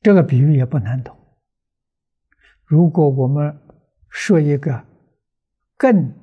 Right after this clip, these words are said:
容易体会的比喻，跟这个意思相接近。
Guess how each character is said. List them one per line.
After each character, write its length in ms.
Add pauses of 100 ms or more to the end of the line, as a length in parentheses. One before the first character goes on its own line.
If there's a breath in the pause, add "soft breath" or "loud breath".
(140)
容 300
易 240 (420)
体 300
会 180
的 140
比 180
喻， 340 (840)
跟 180
这 60
个 80
意 100
思 180
相 240
接 160
近。 160